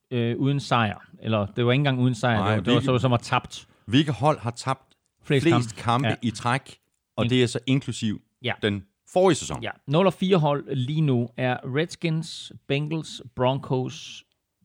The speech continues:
Speaker 1: Dolphins, og så er Jets nul og tre. Og, øhm, lad os lige se. Altså, hvis vi tænker på Jets, så er de godt nok nul og tre nu, men de andre er nul og fire, så jeg tror sgu, det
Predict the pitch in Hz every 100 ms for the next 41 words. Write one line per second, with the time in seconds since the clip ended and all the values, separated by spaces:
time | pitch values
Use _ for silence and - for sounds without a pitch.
0 | - 120 127 - 123 113 - - - -
1 | 120 - 131 127 - - - 110 110 113
2 | - 107 - - - 117 110 - _ _
3 | _ _ _ - _ _ _ _ - 117
4 | 117 113 113 113 113 110 110 107 107 107
5 | 107 107 104 104 104 104 107 95 - -
6 | 113 156 139 - - 139 139 - - -
7 | - _ _ _ _ _ _ - 117 123
8 | 117 117 - 170 160 139 - - 143 147
9 | - - - - - _ _ _ _ _
10 | _ _ _ 147 139 170 156 139 135 147
11 | 143 - - 156 151 117 117 123 117 107
12 | 120 139 123 120 131 - 123 127 123 113
13 | - - 151 -